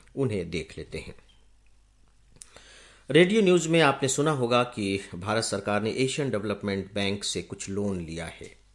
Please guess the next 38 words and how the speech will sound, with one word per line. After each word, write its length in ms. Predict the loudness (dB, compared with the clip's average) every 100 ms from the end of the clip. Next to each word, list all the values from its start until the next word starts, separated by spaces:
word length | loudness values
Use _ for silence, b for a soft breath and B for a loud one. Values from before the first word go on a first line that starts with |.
| _ _ -18 -8
राइट? 240 | -8 -8 -2
और 180 | -2
उसका 220 | -2 -2 -2
जो 380 | 0 -2 -4 B B B
इस्तेमाल 460 | -4 0 2 4 2
किया 260 | 0 0
जाएगा, 400 | 0 -2 -2 0
वो 200 | 0 0
खासकर 460 | -4 -6 -6 -6 -6 B B B B
मेघालय 580 | 2 4 6 4 6 4
में 300 | 4 2 2
जो 140 | 0
इलेक्ट्रिसिटी 560 | 0 0 -2 -2 -2 0
का 100 | 0
जो 120 | 0
डिस्ट्रीब्यूशन 680 | 0 -2 0 2 4 2 2
है 340 | 2 2 2
और 320 | 2 2 0
उसको, 520 | -2 -8 -12 _ -6 -6
उस, 280 | -6 -8 -4
उस 180 | -4 -4
डिस्ट्रीब्यूशन 560 | -4 -2 -2 -2 -4
को 200 | -4 -4
और 80 | -4
अच्छा 240 | -6 -6
मजबूत 360 | -6 -6 -4 -2
बनाने 380 | 0 0 0 0
के 180 | -2 -4
लिए, 320 | -2 0 -2
उसका 320 | -4 -8 -6
आधुनिकीकरण 680 | -4 -2 -2 -2 0 2 2
करने 320 | 0 -2 -2
के 140 | -2 -4
लिए 340 | -2 -4 -6 B B B B -8
उसका 240 | -4 -2
इस्तेमाल 500 | -2 -2 -4 -2 -4 -6
किया 220 | -4 -4
जाएगा। 480 | -4 -12 -14 -16 -18